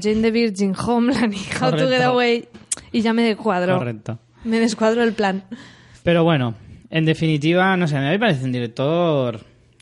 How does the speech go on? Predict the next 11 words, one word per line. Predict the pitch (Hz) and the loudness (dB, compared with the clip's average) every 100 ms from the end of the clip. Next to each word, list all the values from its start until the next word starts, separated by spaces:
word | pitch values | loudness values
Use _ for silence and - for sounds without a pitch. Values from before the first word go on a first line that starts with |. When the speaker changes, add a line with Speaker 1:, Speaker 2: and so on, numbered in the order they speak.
| - | -4
Speaker 2:
que, | 120 113 107 107 104 - | -2 -2 -4 -8 -12 -10
no | 123 | -10
sé, | - 110 - | -10 -16 -10
diferente. | 127 135 131 113 101 104 - | -6 -2 -2 -2 -6 -10 -2
Tampoco | 139 135 151 170 | 0 2 2 2
soy | 185 | 2
súper | - 185 143 127 | 2 2 2 0
mega | 117 98 | -4 -2
fan, | 135 135 107 | 2 2 2
¿eh? | 147 240 | -4 -8
Ojo, | 104 - 110 | -12 -10 -12